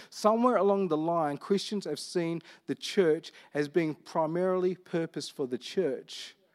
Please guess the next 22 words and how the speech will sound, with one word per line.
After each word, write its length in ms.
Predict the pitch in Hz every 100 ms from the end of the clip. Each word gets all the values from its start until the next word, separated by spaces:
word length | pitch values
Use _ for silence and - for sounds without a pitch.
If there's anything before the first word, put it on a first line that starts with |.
| _ _ _ _ _ _ _ -
when 180 | 170 170
the 120 | 151
church 340 | - 180 -
was 140 | 147 151
never 400 | 160 147 131 120
primarily 520 | - 143 139 131 120 101
purposed 560 | - 123 123 123 - -
for 280 | - 110 107 -
the 80 | -
church. 640 | - 160 156 - - - _ _ _ _ _ _ -
The 80 | 127
church's 680 | - 196 185 185 - 165
primary 680 | - - 156 160 160 156 156 -
purpose 520 | - 143 139 127 -
is 80 | -
for 180 | 123 113
the 80 |
world. 460 | 117 123 127 107 98 _ _ _ _ _ _ _ _ _ _ _ -
It's 100 | 170
for 140 | -
the 40 | 143
world. 360 | 135 135 117